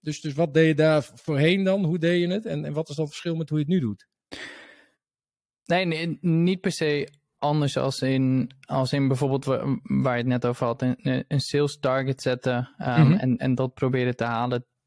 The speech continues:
Speaker 2: Dat, ehm, is, zou je dat ook als, als O K R zien?
Speaker 1: Zeker.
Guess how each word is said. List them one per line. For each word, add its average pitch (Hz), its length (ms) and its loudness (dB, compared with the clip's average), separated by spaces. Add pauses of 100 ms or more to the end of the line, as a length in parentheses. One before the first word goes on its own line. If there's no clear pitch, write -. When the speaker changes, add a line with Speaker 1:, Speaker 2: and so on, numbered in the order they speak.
(160)
Speaker 2:
Dat, 127 460 -2 (120)
ehm, 117 480 0
is, - 560 -6
zou 139 240 -2
je 160 60 0
dat 160 200 -2
ook 185 140 -2
als, - 260 -6
als - 220 -6
O 170 160 0
K - 80 -6
R 170 240 -2
zien? 208 340 0 (1200)
Speaker 1:
Zeker. 202 440 0